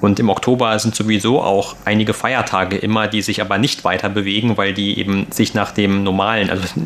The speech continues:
in Anführungszeichen, Kalender richten. Aber in diesem Jahr fällt eben auch dieses Fest in den Oktober und die Taiwaner gucken deshalb vor allem Richtung Himmel, weil es eben dabei vor allem um den Mond geht. Und die Mondbetrachtung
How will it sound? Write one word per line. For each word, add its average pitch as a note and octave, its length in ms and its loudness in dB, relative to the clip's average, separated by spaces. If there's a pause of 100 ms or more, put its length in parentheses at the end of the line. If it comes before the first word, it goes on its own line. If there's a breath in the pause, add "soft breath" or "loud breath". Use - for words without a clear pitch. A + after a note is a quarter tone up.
(200)
in G#2+ 120 6
Anführungszeichen, G2+ 840 0
Kalender G2 480 0
richten. A#2+ 340 0 (480 loud breath)
Aber G#2 140 2
in G#2 60 2
diesem B2 220 4
Jahr G#2+ 320 0 (220 loud breath)
fällt A2 240 0
eben A2 180 2
auch G#2+ 200 0
dieses C3+ 260 0
Fest - 400 -2
in A#2 100 2
den A2+ 120 2
Oktober A2+ 640 0 (340 loud breath)
und G#2+ 280 4 (420)
die A2 100 4
Taiwaner A2 420 0
gucken G#2+ 440 -2 (160)
deshalb A#2+ 340 0
vor - 160 0
allem G#2+ 220 2
Richtung G#2+ 320 -2
Himmel, A#2+ 340 2 (280 loud breath)
weil A2 180 4
es A2+ 140 0
eben A2+ 240 0
dabei G2+ 340 0
vor - 180 -2
allem G#2+ 180 0
um A#2+ 120 2
den G#2+ 140 2
Mond A#2+ 280 4
geht. - 200 -2
Und F#2 180 -4
die A2+ 60 4
Mondbetrachtung A#2 880 0